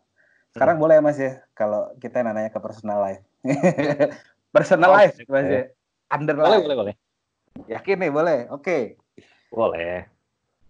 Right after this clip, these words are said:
Speaker 1: Gue penasaran, untuk seorang yang super sibuk kayak Mas Haris ini, hobinya apa sih, Mas? Kalau lagi senggang.
Speaker 2: Oke, em, hobi gue dua. Pertama adalah main game, kedua adalah main piano.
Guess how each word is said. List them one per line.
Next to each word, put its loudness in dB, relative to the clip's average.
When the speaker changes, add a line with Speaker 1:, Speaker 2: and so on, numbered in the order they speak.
Speaker 1:
Gue 2
penasaran, 0
untuk -10
seorang -8
yang -8
super -6
sibuk -4
kayak 0
Mas -6
Haris -2
ini, -8
hobinya -6
apa -10
sih, -12
Mas? -16
Kalau -4
lagi -2
senggang. -4
Speaker 2:
Oke, 0
em, -2
hobi -2
gue 0
dua. 0
Pertama -4
adalah -4
main -6
game, -2
kedua 0
adalah -2
main -8
piano. -8